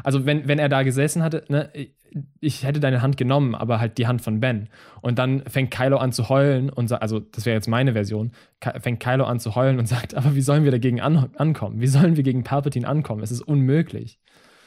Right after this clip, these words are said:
Und dann sagt sie, ja, wenn du findest, dass es unmöglich ist, dann hast du aufgegeben, es tut mir leid. Und dann geht sie. Und dann muss er die, die, also, ne, zwei Dialogzeilen oder so, dann wird es halt angesprochen einmal kurz.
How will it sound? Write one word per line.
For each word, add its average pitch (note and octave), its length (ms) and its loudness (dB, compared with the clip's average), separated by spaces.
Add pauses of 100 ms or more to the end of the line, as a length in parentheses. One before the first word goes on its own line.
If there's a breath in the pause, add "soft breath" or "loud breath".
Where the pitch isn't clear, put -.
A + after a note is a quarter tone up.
(320 soft breath)
Und A2+ 120 -2
dann A2+ 100 0
sagt A2+ 180 0
sie, A#2+ 80 -2
ja, A#2+ 200 2
wenn G#2+ 100 -2
du G#2+ 80 -4
findest, A2 260 -4
dass A2 100 -4
es A2+ 60 -10
unmöglich A#2 460 -2
ist, - 220 -10
dann A#2 440 -8
hast - 220 -10
du - 40 -4
aufgegeben, A2 380 -4
es G2+ 120 -10
tut - 120 -12
mir A#2 60 -4
leid. G#2 360 -6
Und A#2 100 -8
dann G#2+ 140 -4
geht G#2+ 140 -4
sie. G#2 200 -12 (840)
Und G#2+ 160 -4
dann A#2+ 380 2
muss A#2+ 220 -2
er B2+ 320 0
die, A#2 220 0
die, A2 500 -6 (440)
also, A#2 200 -4
ne, D3+ 340 -4
zwei E3 200 0
Dialogzeilen C3+ 600 0
oder G#2 140 -6
so, G#2+ 100 -8
dann A2+ 220 -8
wird A#2+ 100 -6
es A#2 140 -8
halt A2+ 160 -10
angesprochen - 520 -8
einmal - 220 -14
kurz. - 320 -20